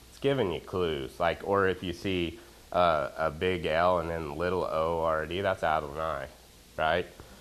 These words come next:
And then if you see the, all the L's, i-, it's Yahweh, right? In Hebrew, it's Yud He Vad He,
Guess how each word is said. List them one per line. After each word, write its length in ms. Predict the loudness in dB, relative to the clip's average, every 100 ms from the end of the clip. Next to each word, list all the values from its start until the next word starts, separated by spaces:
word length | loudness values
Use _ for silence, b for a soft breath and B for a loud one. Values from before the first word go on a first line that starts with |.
| B -6
And 180 | -2 0
then 380 | 2 2 0 -4 -6
if 200 | -4 -4
you 100 | -4
see 220 | -4 -4
the, 280 | -2 -4 -4 -8 0
all 300 | 6 6 6
the 280 | 4 2 2
L's, 460 | 0 0 0 -6 -6
i-, 40 | -2
it's 640 | 0 0 -4 -4 -6 -2
Yahweh, 520 | 2 4 4 2 -4 -8 -18 -20 -10
right? 380 | 0 2 4 2
In 180 | -2 -2
Hebrew, 420 | 0 0 0 0
it's 140 | 0 -2
Yud 260 | -2 0
He 140 | 0 0
Vad 340 | 2 4 4
He, 240 | 0 -2